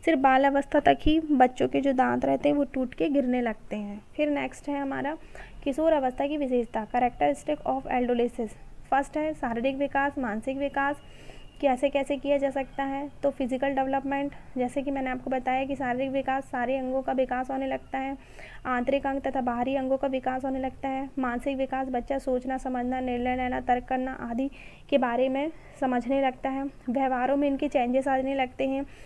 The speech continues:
कि जब बच्चा इतना बड़ा होने लगता है तो उसके व्यवहार में भी परिवर्तन होने लगते हैं कि वो किस तरीके से कैसे किसी से बात करना चाहते हैं,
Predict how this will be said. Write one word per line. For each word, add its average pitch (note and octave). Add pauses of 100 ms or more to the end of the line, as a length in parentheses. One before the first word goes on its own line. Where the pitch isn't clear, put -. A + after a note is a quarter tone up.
(440)
कि D4
जब B3
बच्चा B3
इतना C4+
बड़ा B3
होने C4
लगता B3+
है C#4+
तो C4+
उसके C4
व्यवहार B3
में C4
भी F4+
परिवर्तन C4
होने C4
लगते B3+
हैं D4
कि C#4
वो C4+
किस C4
तरीके B3+
से C#4
कैसे B3+
किसी B3+
से D4
बात A#3+
करना B3+
चाहते B3
हैं, C4